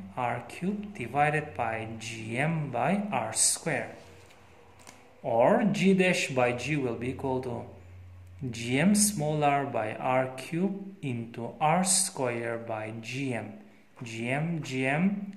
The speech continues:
R square, R square. So we get G dash is equal to G into small r by capital R. Now, if we express R in terms of h,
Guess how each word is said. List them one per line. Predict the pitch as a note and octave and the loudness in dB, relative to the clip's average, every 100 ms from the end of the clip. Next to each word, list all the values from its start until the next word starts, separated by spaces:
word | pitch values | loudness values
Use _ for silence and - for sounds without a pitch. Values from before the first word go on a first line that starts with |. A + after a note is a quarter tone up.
| - | -4
R | A#2+ A2+ | -2 0
square, | - - B2+ C#3+ E3 | 0 0 -2 -2 -2
R | B2+ A#2 | -4 -2
square. | - - B2 A2 G#2+ - - - - - - - - - - - - - | -4 -4 -8 -10 -14 -18 -20 -20 -20 -20 -20 -20 -20 -20 -20 -20 -20 -12
So | - - | -6 -4
we | A2 G#2+ | -4 -4
get | C3 F#3 G#3 - - - - | 4 4 4 -4 -12 -14 -10
G | - G3+ | 0 2
dash | B3 F#3+ F#3+ F#3+ - | 6 6 6 4 -2
is | B2 - A2+ | -6 -6 -8
equal | - A2 A2 G#2+ | -8 -6 -6 -6
to | E3 G#3 G#3 C3 | -4 -2 -4 -6
G | A2 B2 D#3 F#3 F#3+ | -8 -6 -4 -4 -4
into | B2+ A2+ A2+ | -8 -8 -2
small | - - A#2+ A2+ G#2+ | -2 0 -4 -4 -4
r | G#2+ G#2+ | -6 -6
by | A2+ A#2+ A3 C4 - - - - - | 2 4 4 2 -4 -14 -20 -20 -8
capital | A2+ - - A2+ A#2+ | -8 -8 -14 -10 -4
R. | D3+ - - - - _ _ - _ _ _ - - - - - _ D3 | -4 -4 -12 -20 -20 _ _ -20 _ _ _ -20 -20 -20 -20 -20 _ 4
Now, | D#3 F#3+ - | 6 6 6
if | C4+ - | 4 6
we | D#3 C#3 | 2 2
express | - - - F#3+ A#3 - - - - E3 | 2 0 4 4 8 8 8 4 -6 2
R | D#3+ F#3 G3+ | 6 8 6
in | C#3 B2+ | 4 2
terms | D3+ D#3+ - | 0 0 0
of | A#2 - - | -4 -6 -6
h, | F#3 E3 G#3 - - - | 2 6 6 4 -2 -4